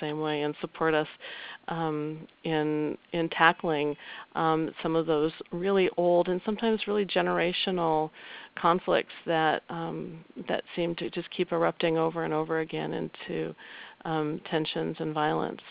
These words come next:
We, we can overcome this, and I think part of it is to be willing to do the deep work first, um,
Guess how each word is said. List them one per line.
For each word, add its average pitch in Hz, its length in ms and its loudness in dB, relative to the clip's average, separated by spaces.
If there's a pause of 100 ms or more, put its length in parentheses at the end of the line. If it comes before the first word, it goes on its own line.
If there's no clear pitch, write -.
(100)
We, 180 280 -2
we 196 140 0
can 190 380 2
overcome 180 540 4
this, - 200 2
and 175 80 -2
I 165 80 -2
think 165 240 -4
part 175 200 2
of 175 100 0
it 170 100 2
is 160 160 4 (120)
to 160 140 0 (280)
be 180 120 4
willing 170 320 6
to 170 120 -8
do 165 120 0
the 156 100 0
deep 160 280 -2
work 151 180 2 (100)
first, 165 240 0 (300)
um, 165 180 0